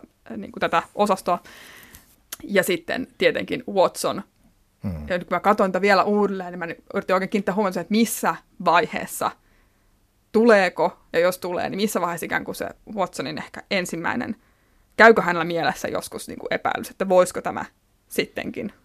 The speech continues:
Speaker 1: olla totta, että Sherlock on huijari. Mutta
Speaker 2: Mm.
Speaker 1: se, että Lestrade ja Watson pysyy niinku pisimpään, ää, vakaana, ja sitten vielä siinä vaiheessa, kun Lestrade paineen alla ja murtuu ja menee pidättämään,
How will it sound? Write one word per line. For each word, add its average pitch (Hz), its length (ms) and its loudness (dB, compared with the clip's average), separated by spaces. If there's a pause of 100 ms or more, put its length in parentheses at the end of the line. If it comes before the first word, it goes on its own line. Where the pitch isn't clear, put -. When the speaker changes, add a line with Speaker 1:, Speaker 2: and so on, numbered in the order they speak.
(220)
Speaker 1:
olla 175 280 -2 (100)
totta, - 360 -6 (920)
että - 200 -8
Sherlock - 420 -4
on 185 200 -4 (540)
huijari. 180 500 -2 (240)
Mutta 190 160 -2
Speaker 2:
Mm. 170 40 -6
Speaker 1:
se, 170 60 2
että 165 120 -2
Lestrade 190 520 4
ja 170 40 0
Watson 175 360 -2
pysyy - 480 -8 (120)
niinku - 220 -14
pisimpään, 175 720 -4 (600)
ää, 175 200 -4
vakaana, - 480 -2
ja 190 60 -6
sitten 170 240 -6
vielä 160 120 0
siinä 160 140 -2
vaiheessa, 160 240 -6
kun - 200 -8 (300)
Lestrade 180 580 6 (640)
paineen 190 420 4
alla 190 400 6 (140)
ja 180 180 -8
murtuu 185 440 -2
ja 170 80 2
menee 165 180 -2
pidättämään, 196 760 2